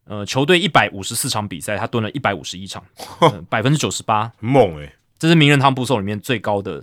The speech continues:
Speaker 1: 单季蹲捕比例。
Speaker 2: 很猛欸。
Speaker 1: 很，很高。<laughs> 对，这个是，呃，蛮，蛮，蛮不容易的啦，对，蛮不容易的。
Speaker 2: 但洪一中比他更强。
Speaker 1: 哦，连，连续两千局。
Speaker 2: 对啊。
Speaker 1: 这个太，有，有点太离谱了。<laughs> 对。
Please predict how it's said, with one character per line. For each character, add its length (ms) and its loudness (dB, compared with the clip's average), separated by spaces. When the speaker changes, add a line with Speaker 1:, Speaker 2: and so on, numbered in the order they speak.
Speaker 1:
单 180 -4
季 220 -6
蹲 180 -8
捕 140 -8
比 100 -14
例。 80 -6
Speaker 2:
很 100 -6
猛 260 4
欸。 360 -6
Speaker 1:
很， 240 -12
很 220 -14
高。 280 -8
<laughs> 220 -18
对， 100 2
这 120 -4
个 80 2
是， 540 2
呃， 260 -2
蛮， 360 -2
蛮， 300 0
蛮 180 -2
不 100 0
容 200 2
易 100 -6
的 80 -8
啦， 180 -10
对， 140 -6
蛮 180 -8
不 80 -10
容 200 -8
易 40 -10
的。 140 -16
Speaker 2:
但 360 2
洪 180 2
一 60 2
中 100 6
比 80 -2
他 80 -4
更 160 -10
强。 160 -16
Speaker 1:
哦， 260 -8
连， 220 -6
连 160 0
续 140 -4
两 160 0
千 240 -8
局。 120 -14
Speaker 2:
对 220 8
啊。 280 2
Speaker 1:
这 100 -10
个 100 0
太， 180 -2
有， 40 -20
有 100 -12
点 180 -4
太 140 -4
离 160 -12
谱 240 -18
了。 140 -20
<laughs> 60 -20
对。 460 -4